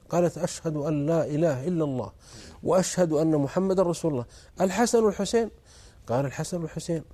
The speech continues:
قالت: "والله ما تذهبون حتى تأكلون هذه الداجن ولا من-؟" قالوا: "لا، لا نفعل، يكفينا الخبز". قالت: "والله الذي بعث محمدا جدكم بالحق نبيا مرسلا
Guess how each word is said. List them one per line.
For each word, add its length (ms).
قالت: 360
"والله 460
ما 160
تذهبون 480
حتى 260
تأكلون 360
هذه 180
الداجن 320
ولا 160
من-؟" 120
قالوا: 300
"لا، 260
لا 180
نفعل، 360
يكفينا 300
الخبز". 280
قالت: 340
"والله 380
الذي 300
بعث 280
محمدا 540
جدكم 460
بالحق 420
نبيا 380
مرسلا 440